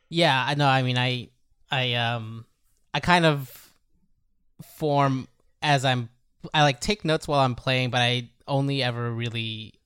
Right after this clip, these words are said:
it's more like kind of, it's never, like, thoughts of, uh, uh, takes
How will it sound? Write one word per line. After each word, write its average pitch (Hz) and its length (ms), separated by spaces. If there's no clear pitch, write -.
it's - 220
more 135 200
like 120 340
kind 131 200
of, - 400
it's - 160
never, 151 300
like, 127 200
thoughts - 440
of, 123 440
uh, 120 420
uh, 139 140
takes - 600